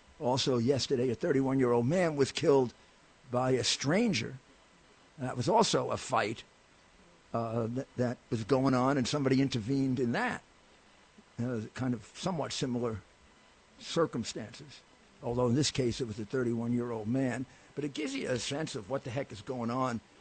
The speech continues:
in our city, and, uh, still don't have any kind of what I would regard as control over it,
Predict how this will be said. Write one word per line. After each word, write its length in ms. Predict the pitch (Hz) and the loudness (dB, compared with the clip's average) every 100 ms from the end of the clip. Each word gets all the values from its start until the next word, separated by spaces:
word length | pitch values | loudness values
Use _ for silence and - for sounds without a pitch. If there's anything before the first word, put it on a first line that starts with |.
| - _ - | -20 _ -6
in 160 | 131 143 | 0 2
our 160 | 120 | 2
city, 500 | - - 247 156 139 - | 0 -2 0 0 0 -2
and, 320 | 131 131 131 131 | -2 -2 -4 -6
uh, 120 | 117 127 147 - _ - | -6 -8 -12 -18 _ -14
still 160 | 359 | -8
don't 220 | 208 117 117 | -4 -2 -2
have 160 | 110 | -2
any 180 | 170 208 | -4 -4
kind 300 | - 120 117 | -4 -4 -2
of 140 | 101 - - - - | -4 -10 -20 -20 -6
what 120 | 120 | 0
I 160 | 131 220 | 2 4
would 200 | 160 117 | 4 2
regard 380 | 120 120 117 117 | 0 0 2 0
as 140 | 113 | -2
control 580 | - 113 - 135 196 120 | -2 -2 0 2 2 2
over 260 | 101 101 | -2 -6
it, 60 | 98 | -14